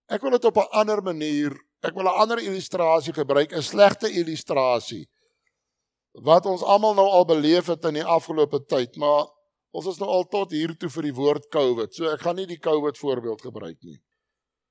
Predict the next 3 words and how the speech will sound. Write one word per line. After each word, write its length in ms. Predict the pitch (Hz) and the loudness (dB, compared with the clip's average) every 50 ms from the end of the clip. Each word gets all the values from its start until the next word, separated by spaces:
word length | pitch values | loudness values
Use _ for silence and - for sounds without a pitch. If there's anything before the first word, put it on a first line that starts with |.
| _ _ _ _ _ - | _ _ _ _ _ 2
Aansteeklike 840 | 202 220 240 240 - - - 277 277 285 - 294 269 254 - 240 | 2 2 2 2 -4 -6 -2 0 0 0 2 0 0 2 0 0
siektes, 760 | - - - 240 180 _ - - 160 127 - - - - - - _ _ _ _ _ _ _ _ _ _ _ _ _ _ _ _ _ - | -2 -2 -4 -6 -6 _ 0 0 0 0 0 -4 -10 -10 -10 -12 _ _ _ _ _ _ _ _ _ _ _ _ _ _ _ _ _ 4
kindersiektes, 1080 | 247 233 240 254 247 208 - - 226 208 180 _ - - 110 104 - - - - - | 4 4 4 4 0 0 -2 -8 -12 -14 -14 _ -10 -10 -10 -10 -12 -16 -18 -20 -20